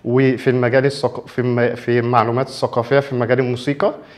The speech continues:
ويليه امتحان أداء سمعي من قبل لجان متخصصة. وبالنسبة للأدوات المطلوبة لإحضارها أثناء الاختبارات هي، إيه، أقلام رصاص،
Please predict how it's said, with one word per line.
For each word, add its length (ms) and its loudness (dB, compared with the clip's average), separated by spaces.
ويليه 520 4
امتحان 640 0
أداء 280 4
سمعي 440 0
من 120 -6
قبل 400 0
لجان 360 2
متخصصة. 680 -4
وبالنسبة 720 4
للأدوات 540 4
المطلوبة 580 0
لإحضارها 800 4
أثناء 300 0
الاختبارات 720 -2
هي، 320 4
إيه، 380 2
أقلام 260 2
رصاص، 580 -2